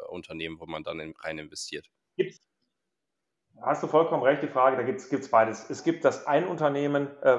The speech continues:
Speaker 2: ähm, rausge-, rausgelöst wird und dann, ähm, finanziert wird. Äh, manchmal gehen die Fonds natürlich auch hin, dann ist es nicht ein Trophy-Asset, also wirklich ein, ein Highlight im Portfolio, sondern eher, dass man sagt,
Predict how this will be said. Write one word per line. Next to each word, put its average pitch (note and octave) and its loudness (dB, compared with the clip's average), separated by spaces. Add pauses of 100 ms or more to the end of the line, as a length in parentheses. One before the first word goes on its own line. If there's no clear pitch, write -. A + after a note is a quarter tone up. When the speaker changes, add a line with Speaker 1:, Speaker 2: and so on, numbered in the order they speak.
(120)
Speaker 2:
ähm, A#2+ -4
rausge-, A#2+ 0
rausgelöst C3+ 0
wird C3+ -2 (360)
und B2 -4 (120)
dann, B2+ 0
ähm, A#2 -4
finanziert C3+ -2
wird. C3+ 4 (320)
Äh, A#2+ 2
manchmal C#3+ 4
gehen C3+ 0
die C3 0
Fonds C#3 6
natürlich B2+ 0
auch A#2+ 4
hin, F3 2 (180)
dann A#2+ 0
ist C3+ -2
es C3 -4
nicht C#3+ 0
ein A2+ -2
Trophy-Asset, E3 4
also A2+ 0
wirklich C#3+ -6
ein, A2+ -2
ein G#2+ -4
Highlight C#3+ 4
im D3+ -8
Portfolio, D#3 0
sondern A#2+ -2
eher, C#3+ 6
dass C3+ -4
man A#2+ -2
sagt, C3 4